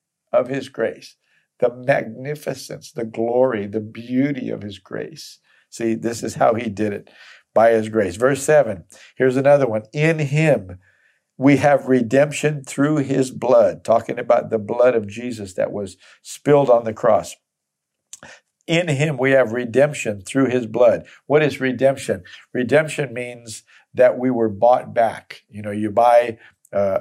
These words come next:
a can of soda and you drink that soda, but that can can be redeemed for whatever little nominal fee was added to your soda.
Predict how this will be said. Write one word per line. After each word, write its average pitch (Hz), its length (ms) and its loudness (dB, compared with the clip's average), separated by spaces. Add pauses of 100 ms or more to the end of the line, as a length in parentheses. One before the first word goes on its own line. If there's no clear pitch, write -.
a 92 140 -4
can 123 320 0
of 107 360 -2
soda - 520 0 (480)
and 107 200 -4
you 107 120 -6
drink 123 320 -4
that 120 200 4
soda, 117 500 2 (260)
but 107 340 0
that 110 420 2
can 139 480 0
can 110 240 -6
be 113 140 -6
redeemed 107 840 -8
for 110 360 0
whatever 120 600 0 (220)
little 120 320 -2
nominal 117 580 2
fee 131 480 -2
was 107 360 -6
added 120 400 2
to 123 180 -8
your 110 140 -6
soda. 123 500 2